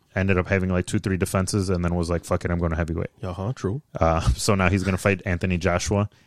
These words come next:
Speaker 1: This is gonna be a tough test just because Usyk's footwork is fucking nuts for a heavyweight. So it's gonna be, it's gonna be cool. It's gonna be a good matchup.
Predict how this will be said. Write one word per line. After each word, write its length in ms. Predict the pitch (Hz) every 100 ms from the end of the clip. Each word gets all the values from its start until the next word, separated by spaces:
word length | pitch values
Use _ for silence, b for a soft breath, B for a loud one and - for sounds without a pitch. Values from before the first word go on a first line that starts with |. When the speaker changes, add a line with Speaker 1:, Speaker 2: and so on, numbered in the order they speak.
| b -
Speaker 1:
This 260 | - 92 98
is 140 | 104
gonna 160 | 92 101
be 60 | 95
a 20 |
tough 200 | - 98
test 260 | - 104 -
just 140 | 87
because 380 | 90 90 85 - _ _ _ -
Usyk's 400 | 113 101 - 92
footwork 440 | - 101 - 90 87
is 120 | 90
fucking 280 | - 92 87
nuts 280 | 92 98 -
for 140 | -
a 80 | -
heavyweight. 360 | - - - - _ _ _ _ _ _
So 120 | -
it's 120 | 95 113
gonna 140 | 123
be, 180 | 117 104
it's 280 | - - -
gonna 180 | - 107
be 80 |
cool. 240 | 98 107 92 -
It's 160 | - 90
gonna 140 | 101
be 80 | 95
a 40 | 90
good 140 | 85
matchup. 320 | 87 85 -